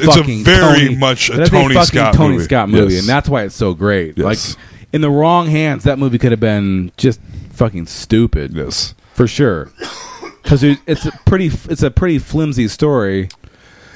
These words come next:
Speaker 1: Doesn't
Speaker 2: I mean,
Speaker 1: matter.
Speaker 2: just by, there's not, I mean, there's just not much to it. It's just more about the action
Speaker 1: There didn't
Speaker 2: and the
Speaker 1: need to be
Speaker 2: tension.
Speaker 1: much. Yeah.
Speaker 2: It's an emotional movie.
Speaker 1: I mean,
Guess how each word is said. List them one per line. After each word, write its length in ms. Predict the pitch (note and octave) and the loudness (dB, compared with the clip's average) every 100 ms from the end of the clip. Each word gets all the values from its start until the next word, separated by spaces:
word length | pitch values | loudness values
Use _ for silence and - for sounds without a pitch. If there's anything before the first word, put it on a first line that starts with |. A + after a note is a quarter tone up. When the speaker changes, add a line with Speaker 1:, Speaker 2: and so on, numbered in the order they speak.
| - | -4
Speaker 1:
Doesn't 260 | B2 D#3 C#3+ | 2 4 4
Speaker 2:
I 20 | |
mean, 100 | D#3 | 4
Speaker 1:
matter. 140 | F3 F3 | 6 4
Speaker 2:
just 100 | - | 4
by, 100 | E3 | 2
there's 180 | D3+ D3+ | 2 -2
not, 160 | E3 | -4
I 40 | D#3 | -2
mean, 140 | D3+ | -2
there's 160 | D3+ C3+ | -2 -4
just 220 | D3 - | -6 -6
not 140 | C#3+ | -4
much 160 | C3 A#2+ | -4 -4
to 140 | D#3+ | -2
it. 60 | B2+ | -2
It's 80 | A#2 | -4
just 160 | B2+ - | -8 -4
more 180 | C#3 C3 | -4 -2
about 360 | A#2+ A#2 A2 | -2 -2 -2
the 160 | A2+ G#2 | -6 -4
action 580 | A2 A2+ - G#2 G2 F#2+ | -4 -4 -8 -12 -14 -2
Speaker 1:
There 80 | E3+ | 0
didn't 220 | A#3 B3+ | 2 0
Speaker 2:
and 100 | D#3+ | -2
the 80 | E3+ | 0
Speaker 1:
need 180 | B3 F#3+ | 0 2
to 60 | D#3+ | 2
be 60 | |
Speaker 2:
tension. 260 | - B2 A#2 | 2 2 0
Speaker 1:
much. 480 | G#2 F2+ - - - | 0 -2 -6 -6 -4
Yeah. 240 | C3+ A2 F2+ - | -2 -2 -4 -8
Speaker 2:
It's 160 | B2+ | -2
an 80 | D3+ | -2
emotional 560 | C3 C3 G3+ - C3+ G2 | 0 0 0 0 -6 -10
movie. 440 | F#2 F2+ D#2 D2+ - - - - A4 - - - F4+ - _ _ _ _ _ _ - - _ - - | -14 -16 -16 -14 -12 -12 -16 -18 -20 -20 -20 -18 -16 -18 _ _ _ _ _ _ -20 -20 _ -20 -2
Speaker 1:
I 60 | C3 | 2
mean, 340 | C#3+ C#3+ C3+ | 2 2 0